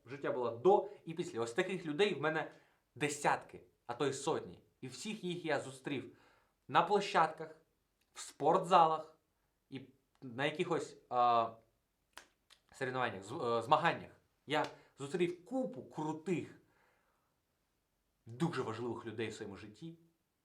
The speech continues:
на площадці. І я розумію, що я б їх не зустрів більше ніде, як на площадці. І це змінило моє життя. Це справді змінило моє життя. Бо на площадку виходять мотивовані люди. На площадку не виходять люди,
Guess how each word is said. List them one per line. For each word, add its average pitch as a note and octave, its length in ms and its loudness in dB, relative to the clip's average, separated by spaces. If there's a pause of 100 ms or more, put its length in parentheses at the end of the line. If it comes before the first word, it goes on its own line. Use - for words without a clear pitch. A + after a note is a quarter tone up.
(1200)
на A#2+ 400 0
площадці. B2+ 580 -6
І C#3 80 -8
я E3 300 2
розумію, D3+ 320 -4
що D#3 160 -6
я D#3 100 -2
б - 20 -10
їх C3 120 -12
не C#3 80 -10
зустрів C#3+ 400 -10
більше A#2+ 280 -10
ніде, A#2+ 280 -6
як - 160 -6
на F#2+ 60 -14
площадці. A#2 540 -10 (880)
І B2 100 -12
це C#3+ 180 -4
змінило B2+ 460 -6
моє G#2+ 220 -8
життя. G2 420 -16
Це A#2 140 -10
справді D3 460 -2
змінило A#2+ 460 -8
моє A2+ 180 -6
життя. B2 300 -8
Бо A#2+ 80 -2
на B2+ 80 -6
площадку C3 480 -4
виходять C3+ 380 -4 (760)
мотивовані C3+ 680 0
люди. G2+ 280 -14 (120)
На A#2 120 -6
площадку C3 560 -2
не B2 100 -6
виходять C3+ 480 -2
люди, B2 340 -4